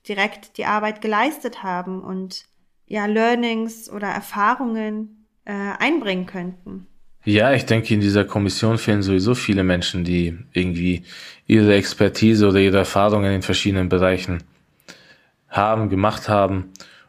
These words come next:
Speaker 2: Diese Aufarbeitung ist nicht nur aus deutscher Sicht wichtig, sondern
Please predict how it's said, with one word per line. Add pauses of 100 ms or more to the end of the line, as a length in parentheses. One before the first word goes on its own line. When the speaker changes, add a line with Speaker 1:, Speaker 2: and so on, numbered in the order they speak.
(100)
Speaker 2:
Diese
Aufarbeitung
ist
nicht
nur
aus
deutscher
Sicht
wichtig,
sondern